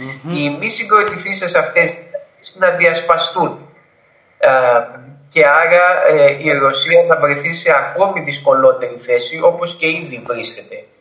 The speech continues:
Speaker 2: ε, σε δύσκολη θέση. Άρα, λοιπόν, θα δούμε έναν πολύ,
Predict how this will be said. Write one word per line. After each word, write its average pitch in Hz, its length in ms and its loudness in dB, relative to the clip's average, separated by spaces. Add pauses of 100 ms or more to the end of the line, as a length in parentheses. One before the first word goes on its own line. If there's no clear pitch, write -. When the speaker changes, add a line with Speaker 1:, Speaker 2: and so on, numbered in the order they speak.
(540)
Speaker 2:
ε, 120 380 4
σε 131 160 -4
δύσκολη 123 480 -8
θέση. - 420 -12 (520)
Άρα, 208 260 2 (100)
λοιπόν, 214 560 2
θα 147 240 2
δούμε 135 480 0 (600)
έναν 156 520 2 (220)
πολύ, 147 760 -2